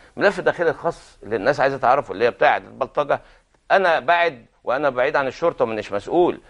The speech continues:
لكن أنا عارف، آه، كفاءة وقدرات هذا الرجل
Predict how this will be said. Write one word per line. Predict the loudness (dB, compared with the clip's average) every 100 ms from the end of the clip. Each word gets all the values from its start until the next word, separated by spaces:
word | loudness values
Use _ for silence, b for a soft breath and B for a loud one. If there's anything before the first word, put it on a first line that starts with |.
| b
لكن | -8 -4 -2
أنا | 0
عارف، | 2 2 -2 -8 -20 _ _ _
آه، | -4 -4
كفاءة | -4 -2 2 2 2
وقدرات | -4 -6 -4 2 4 4 0 -2
هذا | 0 2
الرجل | 2 4 4 4 2